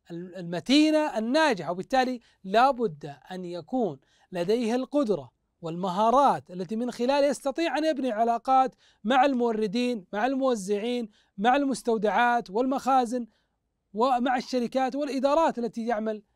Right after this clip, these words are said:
بها أو التي تكون تحت إدارته في سلاسل الإمداد.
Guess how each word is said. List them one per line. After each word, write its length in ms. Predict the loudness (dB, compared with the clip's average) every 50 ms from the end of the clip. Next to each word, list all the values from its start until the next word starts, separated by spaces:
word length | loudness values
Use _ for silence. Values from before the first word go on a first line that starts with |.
| _ -4
بها 280 | 0 0 0 0 -4 _ _ _ _ _ _ _ _ -8
أو 140 | -6 -4 -2
التي 240 | -2 -2 -2 -4 -4
تكون 320 | -4 -4 -2 -2 -2 -2
تحت 260 | -4 -6 -6 -4 -2
إدارته 640 | -2 -2 -2 -4 -4 -2 0 0 0 0 -2 -4 -6
في 160 | -8 -8 -10
سلاسل 460 | -8 -8 -8 -8 -8 -8 -10 -12 -14 -12 -10
الإمداد. 480 | -8 -6 -2 0 2 2 2 2 -2